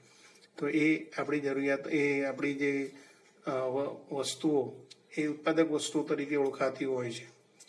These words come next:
બરાબર? એટલે કે આપણને ઉત્પાદન પ્રક્રિયામાં મદદરૂપ થતી હોય છે. તેથી આવી વસ્તુને ઉત્પાદક વસ્તુઓ તરીકે ઓળખવામાં આવે છે. અહીંયા બીજું પણ એક તમને ઉદાહરણ આપ્યું છે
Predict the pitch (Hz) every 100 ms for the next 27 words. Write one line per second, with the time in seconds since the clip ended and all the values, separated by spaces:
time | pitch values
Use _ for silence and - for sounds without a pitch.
0 | - 175 180 151 139 151 139 139 143 135
1 | - 143 147 139 127 135 127 156 - -
2 | 151 160 180 160 156 - 131 - 127 120
3 | 117 - - 135 131 139 151 139 - 135
4 | 131 135 147 143 135 - 135 139 131 131
5 | 131 127 131 127 123 117 117 113 - -
6 | - - 135 127 131 160 160 156 - 147
7 | 147 143 143 139 135 135 123 120